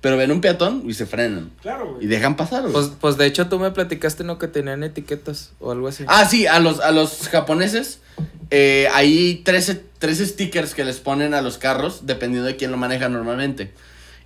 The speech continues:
Speaker 1: Y de que para los principiantes, lo que, eh, principiantes es de que de uno a cinco años de manejar, de que tener la licencia, les ponen una, una, un sticker, este, amarillo con verde.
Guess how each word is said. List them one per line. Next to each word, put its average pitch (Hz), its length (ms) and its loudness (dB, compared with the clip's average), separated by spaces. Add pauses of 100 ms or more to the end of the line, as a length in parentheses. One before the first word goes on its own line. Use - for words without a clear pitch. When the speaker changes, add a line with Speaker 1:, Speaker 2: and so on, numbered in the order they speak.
(100)
Speaker 1:
Y 127 180 -4
de 123 160 0
que 120 100 -6
para 117 180 -2
los 123 120 -4
principiantes, 196 580 0
lo 170 160 -2
que, 123 180 -8
eh, 127 420 -4 (100)
principiantes 160 580 2
es 165 60 2
de 160 100 0
que 131 140 2
de 110 160 0
uno 139 200 2
a 147 60 4
cinco 143 360 -2
años 104 500 -6
de 98 120 -8
manejar, 98 440 -6 (580)
de 104 140 -8
que 107 100 -6
tener 110 280 -6
la 127 100 0
licencia, 160 420 -6 (380)
les 110 160 -8
ponen 127 340 0
una, 135 320 0
una, 123 960 2
un 123 180 -4
sticker, 143 540 -2 (720)
este, 110 480 -4
amarillo 117 500 0
con 117 160 -4
verde. 107 300 2